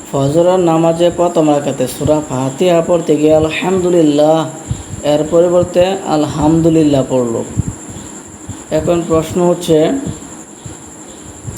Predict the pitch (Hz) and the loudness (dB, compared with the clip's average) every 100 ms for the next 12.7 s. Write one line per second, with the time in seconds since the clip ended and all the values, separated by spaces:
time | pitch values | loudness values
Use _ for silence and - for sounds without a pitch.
0 | - - - - - - - - - - | -14 -16 -16 -16 -16 -16 -18 -18 -18 -12
1 | 151 156 156 151 165 185 - - - - | -2 2 4 6 4 0 -8 -16 -18 -8
2 | 139 151 170 196 196 196 175 160 165 170 | 0 0 4 2 2 0 2 4 2 2
3 | 202 214 208 170 165 170 170 160 147 131 | 0 0 0 0 2 2 2 2 2 2
4 | 131 - 117 - - - - - - - | 0 0 -4 -6 -10 -16 -18 -18 -18 -8
5 | 170 185 180 170 156 156 175 151 170 156 | -2 0 0 2 0 2 2 2 2 0
6 | 147 151 135 120 - - - - - - | 0 -2 -4 -4 -6 -12 -16 -20 -20 -6
7 | 135 151 175 156 139 147 147 180 165 165 | 0 2 4 2 2 -2 -2 -6 0 0
8 | 156 160 160 202 220 151 151 135 139 135 | 2 2 2 0 0 2 2 4 2 2
9 | 135 120 - - - - - - - - | 0 -6 -8 -12 -14 -14 -16 -18 -20 -14
10 | - 165 165 165 165 165 165 160 147 160 | -2 0 0 2 2 4 2 2 2 2
11 | 220 - - - - - - 165 175 196 | -2 -12 -16 -14 -16 -8 0 2 4 2
12 | 196 202 175 151 156 175 | 4 4 2 2 4 4